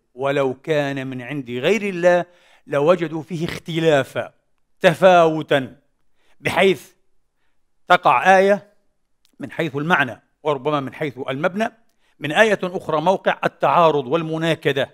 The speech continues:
موقع التعارض والمناكدة. القرآن يقول: "لا، هذا غير موجود،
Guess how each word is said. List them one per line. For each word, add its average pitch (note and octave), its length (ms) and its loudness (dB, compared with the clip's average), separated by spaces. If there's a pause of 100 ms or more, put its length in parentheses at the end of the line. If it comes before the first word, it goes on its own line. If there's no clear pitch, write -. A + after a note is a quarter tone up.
(1200)
موقع - 360 -4 (240)
التعارض E3 600 0
والمناكدة. D#3+ 760 -4
القرآن D3+ 240 -10
يقول: C#3+ 420 -8
"لا، C3+ 240 -2 (140)
هذا C3+ 200 -6
غير D3+ 420 -2
موجود، E3 580 -4